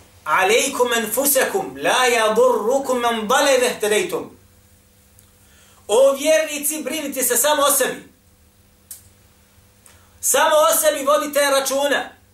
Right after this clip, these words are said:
Ni o kom drugom. „La yadurrukum man dalla”, i neće vam naštetiti onaj koji je otišao u zablud i onaj koji griješi prema Allahu i onaj koji je novotarijama.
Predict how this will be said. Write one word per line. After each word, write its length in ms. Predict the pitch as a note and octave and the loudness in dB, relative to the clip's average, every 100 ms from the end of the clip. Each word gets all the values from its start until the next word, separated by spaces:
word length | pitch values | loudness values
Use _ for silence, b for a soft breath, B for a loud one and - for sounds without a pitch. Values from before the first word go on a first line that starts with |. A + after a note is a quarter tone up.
| _ _ _ _ _ _ _ _ _ - | _ _ _ _ _ _ _ _ _ -6
Ni 160 | G#3+ | -2
o 120 | E4 D#4+ | -2 0
kom 160 | D#4 | 0
drugom. 440 | D#4 C4 G3+ - - _ _ _ _ _ _ _ _ _ _ _ _ _ _ _ B B B B B B B _ - | 0 0 0 -2 -14 _ _ _ _ _ _ _ _ _ _ _ _ _ _ _ B B B B B B B _ -6
„La 120 | F3 | 0
yadurrukum 680 | B3 C4+ C#4+ E4 D#4 C#4 C4+ | 2 4 2 2 2 2 0
man 180 | B3+ A#3+ | 0 0
dalla”, 340 | A#3+ G#3 F3+ F3+ | 0 2 0 0
i 120 | G3+ | -2
neće 560 | G#3+ C#4+ D#4 C#4+ C#4 B3+ | 0 2 2 2 0 0
vam 300 | A#3+ A#3 A#3 | 0 -4 -2
naštetiti 920 | C#4 D4+ C#4 - D4+ C#4+ D4 - C#4 | -2 0 -2 -2 -2 -2 -6 -4 -2
onaj 340 | D4 C#4+ B3+ | 0 0 0
koji 140 | C4 C4 | 2 2
je 80 | C4+ | 2
otišao 400 | C#4 C#4+ - B3+ | 0 -2 0 0
u 80 | |
zablud 460 | A#3+ C#4 C#4+ B3+ B3 | 2 0 2 0 -2
i 60 | C4 | -2
onaj 200 | B3+ - | -2 0
koji 140 | A#3+ | -4
griješi 400 | A#3 C#4+ C4 B3 | -2 0 0 0
prema 200 | B3 A#3+ | 0 0
Allahu 420 | A#3 A#3 C#4 B3+ | 0 2 2 2
i 20 | |
onaj 200 | C4+ C4 | 2 0
koji 100 | B3+ | 0
je 40 | C4 | 0
novotarijama. 600 | B3 B3 C4 B3 G3+ | 0 2 0 2 0